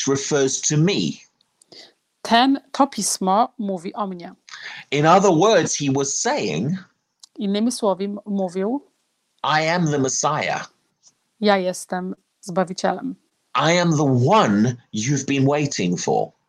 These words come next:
Speaker 2: Ja jestem tym jedynym, na którego wy czekaliście”.
Speaker 1: And that's why they got so offended. <laughs>
Speaker 2: <laughs> Dlatego oni byli, czuli się tak znieważeni.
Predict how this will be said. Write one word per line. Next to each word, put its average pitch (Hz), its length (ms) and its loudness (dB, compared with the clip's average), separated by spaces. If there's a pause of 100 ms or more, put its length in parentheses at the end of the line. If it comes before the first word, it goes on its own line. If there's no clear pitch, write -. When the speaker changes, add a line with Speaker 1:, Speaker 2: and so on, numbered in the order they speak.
(480)
Speaker 2:
Ja 208 120 4
jestem 196 380 -2
tym 196 180 -2
jedynym, 196 400 -4
na 185 100 -6
którego 190 360 -2
wy 190 100 -4
czekaliście”. 180 640 -6 (440)
Speaker 1:
And 123 120 0
that's 214 160 2
why 196 220 6
they 185 120 6
got 185 280 4
so 160 320 4
offended. - 600 0 (280)
<laughs> - 360 -8
Speaker 2:
<laughs> 196 220 0
Dlatego 214 500 4
oni 202 220 -2
byli, 196 460 -4
czuli 196 240 -6
się 190 140 -10
tak 180 180 -8
znieważeni. 185 640 -2